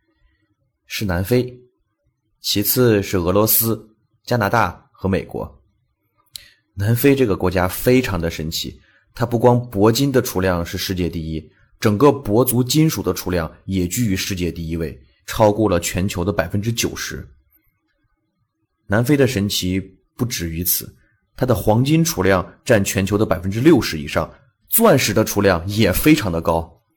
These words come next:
我相信大家在国内都听过一个钻石的品牌叫金伯利钻石。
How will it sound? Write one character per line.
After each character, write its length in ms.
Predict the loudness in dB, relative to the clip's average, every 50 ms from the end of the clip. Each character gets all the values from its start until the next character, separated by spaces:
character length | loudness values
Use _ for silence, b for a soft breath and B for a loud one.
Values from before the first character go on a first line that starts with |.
| _ b b b b b b b b b b b b b _ _ -6
我 100 | -4 0
相 140 | 0 0
信 120 | 2 2 2
大 120 | 2 4
家 200 | 4 4 4 4
在 160 | 4 4 2
国 220 | 2 2 2 0 2
内 160 | 2 0 0
都 120 | 0 -2
听 300 | -2 -2 -2 -2 0 0
过 160 | 2 2 2 2
一 140 | 2 0
个 120 | 0 0 0
钻 240 | 0 2 0 0 0
石 120 | -2 -4
的 120 | -4 -4
品 220 | -4 -4 -6 -8 -8
牌 220 | -8 -8 -8 -8
叫 160 | -6 -4 -4 -4
金 260 | -4 -4 -4 -4 -4
伯 160 | -4 -4 -4
利 140 | -2 -2 -4
钻 220 | -4 -4 -6 -8
石。 260 | -10 -14 -16 -18 -20